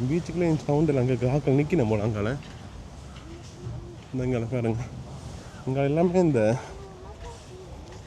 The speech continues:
இதுகள் இருக்கு. போட்டுகள் எல்லாமே நிக்குது. அவங்கள பாருங்க, இந்த வியூவை. இந்த நைட் வியூ, இந்த உடவட்டுன பீச்சுன்ற நைட் வியூவை பாருங்க. நீங்க பார்க்கக்கூடிய மாதிரி இருக்கு.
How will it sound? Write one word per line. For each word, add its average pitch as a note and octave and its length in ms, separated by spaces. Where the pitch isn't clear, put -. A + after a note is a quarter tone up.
இதுகள் D3+ 300
இருக்கு. G2 200
போட்டுகள் C3 440
எல்லாமே G#2 280
நிக்குது. F#2+ 240
அவங்கள A2 300
பாருங்க, A2+ 280
இந்த G2 220
வியூவை. G#2+ 200
இந்த B2 140
நைட் B2+ 280
வியூ, A2+ 140
இந்த G#2 180
உடவட்டுன A#2+ 520
பீச்சுன்ற A2 420
நைட் G#2+ 220
வியூவை G#2 200
பாருங்க. G#2 300
நீங்க G2+ 200
பார்க்கக்கூடிய A2 400
மாதிரி G2 160
இருக்கு. A2+ 180